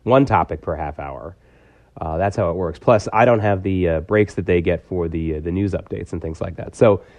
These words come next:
um, I'm, I'm basically working on the same kind of timetable they are, but I wanted to get to try to, try to get to more than just a, a couple of topics today. Again, not only because we're gonna have a lot of preemptions because of the, um, the Chagim,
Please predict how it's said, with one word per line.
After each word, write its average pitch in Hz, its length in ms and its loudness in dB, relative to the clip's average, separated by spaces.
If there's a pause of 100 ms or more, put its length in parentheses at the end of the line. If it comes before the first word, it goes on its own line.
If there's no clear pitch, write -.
(580)
um, 95 500 2 (800)
I'm, 127 220 6
I'm 131 140 6
basically 113 380 6
working 104 340 2
on 87 100 2
the 85 100 -2
same 92 240 0
kind 87 220 0
of 76 120 -4 (340)
timetable 98 500 2
they 135 160 8
are, 85 180 6
but 98 220 4
I 117 60 6
wanted 185 240 4
to 135 100 4
get 120 160 6
to 120 60 -2
try 110 320 2
to, - 80 -8
try 139 160 2
to 110 80 4
get 110 140 2
to 95 200 -2
more 113 320 4
than 95 280 0
just 101 260 -2
a, 92 120 -6
a 92 60 -8
couple 92 400 -2
of 85 80 -4
topics 87 420 -2
today. 78 400 -4 (560)
Again, 113 440 4
not 139 200 4
only 127 220 4
because 101 800 0 (320)
we're 110 80 2
gonna 101 160 2
have 104 140 2
a 98 60 4
lot 98 200 6
of 90 60 -2
preemptions 95 580 -2
because 95 480 0
of 85 340 -4
the, 85 240 -2
um, 78 300 -4
the 85 80 -8
Chagim, 143 640 4